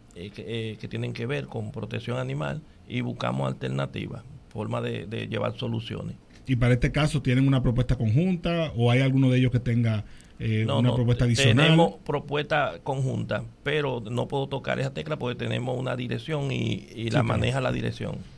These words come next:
Speaker 2: Que en su momento entiendo que participarán
Speaker 1: Exacto.
Speaker 2: de, de los procedimientos con
Speaker 1: Exacto.
Speaker 2: el, con el ministerio. Y dentro de la sociedad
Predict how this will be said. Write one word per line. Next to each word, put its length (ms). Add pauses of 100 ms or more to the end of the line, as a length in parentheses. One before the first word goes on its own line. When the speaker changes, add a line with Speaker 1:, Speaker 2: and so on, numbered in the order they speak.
(100)
Speaker 2:
Que 220
en 100
su 100
momento 300
entiendo 280
que 80
participarán 720
Speaker 1:
Exacto. 80
Speaker 2:
de, 300 (360)
de 120
los 120
procedimientos 640
con 80
Speaker 1:
Exacto. 480
Speaker 2:
el, 60 (540)
con 160
el 120
ministerio. 640
Y 540 (400)
dentro 320
de 60
la 100
sociedad 560